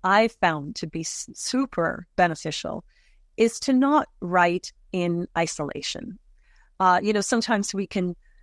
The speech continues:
picture, uh, in our minds this, you know, writer with their, you know, their glasses on and a bunch of papers in front of them and scribbling at their desk or typing like crazy and,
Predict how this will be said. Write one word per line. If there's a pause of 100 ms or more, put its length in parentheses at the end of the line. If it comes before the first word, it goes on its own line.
(160)
picture, (120)
uh,
in
our
minds
this, (280)
you
know, (100)
writer
with
their, (260)
you
know,
their
glasses
on
and
a
bunch
of
papers
in
front
of
them
and (120)
scribbling
at
their
desk
or
typing
like (100)
crazy (500)
and,